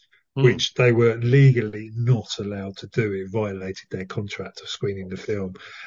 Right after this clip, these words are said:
Speaker 2: Um, the film was, um, and so
Speaker 1: Oh, right.
Speaker 2: the, Apple and Paramount, um, actually took action to stop it. So a bit, bit of background. I mean, this is an expensive film to make. This is,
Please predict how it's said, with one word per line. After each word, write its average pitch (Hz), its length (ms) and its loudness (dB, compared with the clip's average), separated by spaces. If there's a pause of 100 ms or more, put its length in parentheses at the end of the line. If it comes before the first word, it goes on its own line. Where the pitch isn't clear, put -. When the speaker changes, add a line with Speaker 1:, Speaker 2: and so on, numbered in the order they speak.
Speaker 2:
Um, 107 260 -2 (360)
the 135 80 6
film 143 500 8
was, 127 200 2 (200)
um, 107 400 0
and 113 180 -2
so 120 200 2
Speaker 1:
Oh, 208 100 8
right. 196 320 -2
Speaker 2:
the, 131 120 -4 (560)
Apple 120 480 2
and 101 120 -10
Paramount, 98 640 -4 (100)
um, 98 380 -8 (260)
actually 131 280 -6
took - 200 -2
action - 360 -4
to - 100 -10
stop - 360 -2
it. 95 200 -4 (320)
So 147 140 6
a 143 40 10
bit, 139 260 4
bit 120 140 6
of 117 80 0
background. 117 480 0
I - 60 -6
mean, 127 140 2
this 127 160 -2
is - 80 -18
an 123 80 -14
expensive 104 500 -8
film 98 240 -10
to 101 120 -16
make. 98 200 -10
This 95 120 -12
is, 101 180 -12